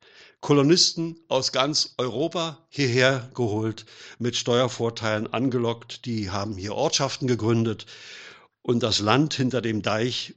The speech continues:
urbar gemacht. Man erkennt das manchmal noch an einigen Ortsnamen, das, woher die kamen, die, äh, dieses Dorf gegründet haben. Und rund hundert Jahre später, also achtzehnhundertsiebenundvierzig,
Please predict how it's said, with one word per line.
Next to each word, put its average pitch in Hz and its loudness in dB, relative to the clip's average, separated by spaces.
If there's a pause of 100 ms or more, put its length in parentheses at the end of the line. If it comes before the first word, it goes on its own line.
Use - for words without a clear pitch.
(100)
urbar 127 4
gemacht. 95 -8 (1600)
Man 143 -2
erkennt 135 -4
das 117 -8
manchmal 117 -10
noch 117 -8
an 95 -12
einigen 107 -10
Ortsnamen, 98 -10
das, - -12
woher 117 -6
die 110 -10
kamen, 92 -8 (360)
die, 101 -14 (200)
äh, 95 -10
dieses 113 -12
Dorf 101 -12 (200)
gegründet 107 -12
haben. 80 -20 (1500)
Und 160 2
rund 185 2
hundert 277 2
Jahre 214 -2
später, 143 -6
also 143 -2
achtzehnhundertsiebenundvierzig, 160 -2